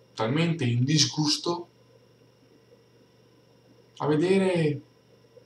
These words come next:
a vedere, ehm, commenti, a vedere delle,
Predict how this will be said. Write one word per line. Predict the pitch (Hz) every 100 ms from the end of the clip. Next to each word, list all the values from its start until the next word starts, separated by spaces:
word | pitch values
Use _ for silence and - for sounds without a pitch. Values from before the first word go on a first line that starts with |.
| _ _ _ _ _ _ _ _ - - _ _ _ _ -
a | -
vedere, | 143 165 190 190 175 170 151 -
ehm, | 123 120 120 117 113 - - - 98 - - - _ _ _ _ - - _ _ _ _ _ _ _ _ _ _ _ -
commenti, | - 156 160 196 190 - 196 190 - - _ _ _ - _ _ _ - _ _ _ _ _ _ _ _ _ _ _ _ - _ - - _ _
a | - 117 131 131
vedere | 147 165 190 185 156
delle, | 160 160 -